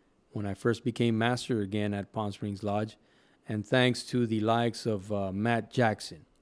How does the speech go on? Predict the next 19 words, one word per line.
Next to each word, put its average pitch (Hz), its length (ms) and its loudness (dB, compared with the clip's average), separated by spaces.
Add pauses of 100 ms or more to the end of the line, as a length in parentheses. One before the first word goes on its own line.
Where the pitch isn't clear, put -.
(140)
thanks 110 300 -6
to 110 260 -6
the, 101 320 -4
uh, 92 280 -12
and, 107 200 -10
and 113 200 -6
his 123 240 4
efforts, 107 380 2
because 104 340 -6
he's 104 200 -4
really 117 380 2 (640)
passionate 117 580 2
and 98 140 -4 (100)
adamant 120 460 6
about 98 460 0 (520)
practicing 107 800 -4 (420)
and 107 220 -2
giving 135 520 4 (140)
meat 120 680 4